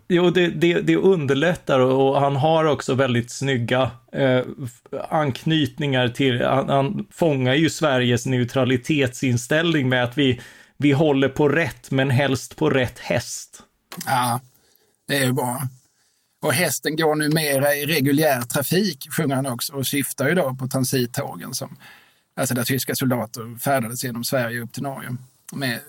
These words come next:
Speaker 2: socialdemokratins goda minne.
Speaker 1: Mm. Men
Speaker 2: Eller
Speaker 1: Sverige är ju ett
Speaker 2: samlingsregeringens, ska vi säga.
Speaker 1: Ja, samlingsregering-, eh, Sverige är ju ändå ett, eh, eh, ett, ett fritt land vid tiden med grundlagsskyddad yttrandefrihet, så det här får man väl göra, eller?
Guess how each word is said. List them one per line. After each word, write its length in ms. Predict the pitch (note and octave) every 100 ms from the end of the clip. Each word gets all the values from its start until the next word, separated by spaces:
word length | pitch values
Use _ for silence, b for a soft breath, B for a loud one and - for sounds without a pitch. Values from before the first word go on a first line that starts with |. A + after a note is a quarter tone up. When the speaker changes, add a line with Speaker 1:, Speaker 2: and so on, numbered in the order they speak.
| E3+
Speaker 2:
socialdemokratins 920 | D#3 D#3+ C3+ G#3 C3+ C3 C3+ - B2+ -
goda 280 | C3+ C3+
minne. 280 | C3 C#3 C#3 B2 - _ _ _ _
Speaker 1:
Mm. 140 | D3 E3+ - _ _ b b
Men 240 | D#3+ G3 F#3
Speaker 2:
Eller 120 | -
Speaker 1:
Sverige 480 | D#3 F3+ E3+ F#3+ G3
är 40 |
ju 60 | G3+
ett 60 | A3
Speaker 2:
samlingsregeringens, 960 | G3+ D#3+ C#3+ C#3+ D#3 D3 D3+ - -
ska 160 | - D#3
vi 100 | C#3+
säga. 180 | D#3 C#3
Speaker 1:
Ja, 260 | A2+ -
samlingsregering-, 1300 | - E3+ C#3+ A#2+ A#2 C#3+ B2 A2+ - C3 B2+ A#2+ B2
eh, 60 | C3+
Sverige 460 | - F3 E3+ E3
är 60 | E3+
ju 180 | F3+ F#3+
ändå 440 | F#3+ D#3+ C3 C#3+
ett, 280 | C#3 C3 -
eh, 280 | C3 B2+ A#2+ A#2 -
eh, 760 | C3 B2 A#2 A#2 A2+ - - B2+
ett, 160 | B2 -
ett 160 | C3 -
fritt 380 | C#3+ C3 -
land 280 | C3+ B2 A#2
vid 160 | A#2+ B2
tiden 440 | D#3+ F#3 F3 F3
med 140 | E3 B2+
grundlagsskyddad 840 | D#3 D3+ B2+ B2 - D#3 C#3 C#3
yttrandefrihet, 840 | C#3 C3 C3 A#2+ A2+ C3+ B2+ C#3 B2+
så 120 | C#3+
det 80 | C3
här 100 | C3
får 140 | E3+
man 160 | F3+ G3
väl 100 | G3
göra, 400 | F3+ A#2+ G#2 G#2+
eller? 300 | C3 E3+